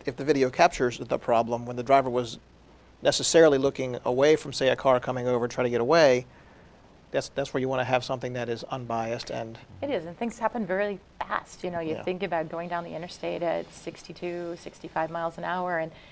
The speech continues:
Speaker 2: and somebody comes into the side of your truck. I-, it happens very quickly, and,
Speaker 1: Mm-hmm.
Speaker 2: you know, so to have that video is really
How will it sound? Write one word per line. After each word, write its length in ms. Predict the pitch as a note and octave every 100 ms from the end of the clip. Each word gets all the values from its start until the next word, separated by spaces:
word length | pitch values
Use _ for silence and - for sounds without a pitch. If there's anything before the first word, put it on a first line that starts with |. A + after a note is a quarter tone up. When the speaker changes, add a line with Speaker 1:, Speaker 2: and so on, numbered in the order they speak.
| -
Speaker 2:
and 260 | - E3+ D#3+ -
somebody 500 | - F#3+ F3+ E3+ D3+
comes 240 | - G#3 F3
into 200 | G3 F3
the 80 | E3+
side 200 | F3+ F3
of 60 |
your 100 | E3
truck. 460 | D3+ - A#3 F#3+ - - - - - -
I-, 40 |
it 240 | - - F#3+
happens 420 | - G3+ G#3+ F#3+
very 260 | E3+ F3
quickly, 600 | F3+ - G3+ - - -
and, 100 | - -
Speaker 1:
Mm-hmm. 300 | A#2+ A#2 A#2+
Speaker 2:
you 60 |
know, 220 | F3+ F2 E3+
so 480 | - F#3 F3 E3+ E3+
to 80 | F3+
have 180 | F#3 E3+
that 180 | E3+
video 400 | D#3 E3+ E3 - - - -
is 520 | - - F2+ - - - -
really 280 | E3+ F3